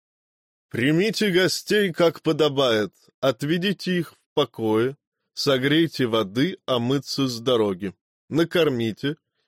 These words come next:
пошлите за моим лекарем". Обратясь в камень, Амфитрион тупо смотрел, как три женщины ведут в Акрополь растерянную Алкмену. Не потерялась в толпе, хвала богам. Следом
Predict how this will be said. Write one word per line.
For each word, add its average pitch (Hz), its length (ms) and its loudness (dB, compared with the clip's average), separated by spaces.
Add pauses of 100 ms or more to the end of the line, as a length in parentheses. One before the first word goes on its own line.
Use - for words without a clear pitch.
(140)
пошлите 185 680 0
за 135 180 -2
моим 123 420 2
лекарем". 101 680 -2 (680)
Обратясь 98 640 -4
в - 160 -16
камень, 123 500 0 (400)
Амфитрион 110 760 -2
тупо 135 320 -2
смотрел, 120 560 -2
как 131 280 -4
три 117 260 -2
женщины 151 600 0
ведут 139 460 -2
в 117 120 0
Акрополь 139 600 0 (360)
растерянную 120 880 2
Алкмену. 95 720 -4 (640)
Не 123 200 -2
потерялась 139 800 0
в - 160 -20
толпе, 147 520 0
хвала 110 460 0
богам. 104 480 0 (480)
Следом 139 720 0